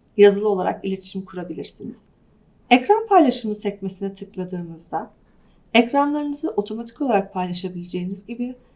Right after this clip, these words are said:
beyaz tahta uygulaması paylaşabilirsiniz, uygulamalarınızı paylaşabilirsiniz ya da kullandığınız web sekmelerini paylaşabilirsiniz. Biz, e, beyaz tahta uygulamasını tıklayalım.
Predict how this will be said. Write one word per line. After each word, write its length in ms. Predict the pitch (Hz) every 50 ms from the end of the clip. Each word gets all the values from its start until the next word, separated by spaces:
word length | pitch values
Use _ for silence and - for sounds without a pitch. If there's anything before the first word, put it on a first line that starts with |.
| _ _ _ _ -
beyaz 280 | 185 180 180 185 - -
tahta 260 | 240 240 240 - 269
uygulaması 500 | 262 262 262 262 269 262 269 262 - -
paylaşabilirsiniz, 1120 | - 277 262 262 269 254 - 285 262 269 254 269 262 - - 269 254 262 269 - - - _ _ _ - _ _ - -
uygulamalarınızı 800 | 196 196 190 196 196 190 190 190 190 185 185 185 190 - 254
paylaşabilirsiniz 1000 | - 269 269 262 262 254 - 277 254 254 254 262 - - - - 262 262 - - _ _ _ - _ _ -
ya 140 | 370 381 370
da 100 | 302 302
kullandığınız 760 | - - 311 320 311 294 269 226 208 202 202 208 240 - -
web 320 | - 208 226 233 226 - - -
sekmelerini 680 | - - - 226 214 - - 196 185 180 175 170 190 190
paylaşabilirsiniz. 1040 | - 254 220 185 175 - - 208 214 208 175 160 - - - - - - - - - _ _ _ _ _ _ _ _ _ -
Biz, 300 | 311 302 302 302 - -
e, 300 | 254 247 240 247 240 240 269 -
beyaz 260 | 403 427 403 - -
tahta 280 | - 226 - - - 196
uygulamasını 520 | 185 185 185 185 185 185 - - 196 196
tıklayalım. 460 | - - _ - - 190 190 196 269